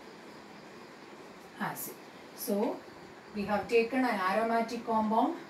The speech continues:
aromatic cyanide. So this is cyanobenzene, that is a common name. Benzonitrile is the I U P A C name. So which on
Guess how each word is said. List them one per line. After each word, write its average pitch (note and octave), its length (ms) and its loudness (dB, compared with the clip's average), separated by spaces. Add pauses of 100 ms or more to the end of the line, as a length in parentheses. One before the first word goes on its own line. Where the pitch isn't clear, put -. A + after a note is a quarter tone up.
(140)
aromatic G3+ 600 2
cyanide. G3+ 480 2 (840)
So A3+ 60 0 (120)
this G#3 180 2
is G3+ 140 0
cyanobenzene, A3+ 1040 4 (100)
that G3 180 0
is - 140 -6
a - 20 -4 (100)
common F3+ 280 2 (100)
name. C#4 160 2 (180)
Benzonitrile G#3 1300 2
is E3+ 140 -4
the - 80 4 (420)
I F#3 80 -4 (120)
U F#3+ 120 -2
P - 20 -10 (180)
A G3+ 120 -2
C - 20 -2 (220)
name. A#3 180 0 (500)
So G3+ 100 0 (100)
which G#3 220 0
on G#3 80 4